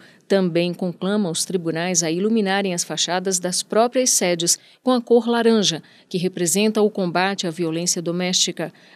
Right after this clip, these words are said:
A campanha dos vinte e um dias se encerra em primeiro de dezembro, quando se celebra o Dia Internacional dos Direitos Humanos, enquanto Cartoons contra a Violência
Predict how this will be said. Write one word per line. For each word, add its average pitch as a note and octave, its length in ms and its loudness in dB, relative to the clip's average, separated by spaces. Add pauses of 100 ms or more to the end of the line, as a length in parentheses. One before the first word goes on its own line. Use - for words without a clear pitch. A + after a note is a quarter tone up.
A G3+ 120 0
campanha A#3+ 540 2
dos D3+ 260 2
vinte A#3+ 320 0
e G#3 40 0
um E3 140 0
dias D#3+ 540 2
se - 160 0
encerra G3 540 0
em F#3 160 0
primeiro G#3 520 4
de G3 120 -4
dezembro, G3+ 640 2 (200)
quando G3 300 2
se - 160 0
celebra D#3+ 560 0
o D#3+ 80 0
Dia G3 260 0
Internacional G3+ 760 2
dos G#3 180 0
Direitos A#3+ 440 2
Humanos, A#3+ 500 2 (240)
enquanto G#3+ 480 4
Cartoons F#3+ 500 -2
contra G#3+ 360 2
a - 20 2
Violência G3 560 2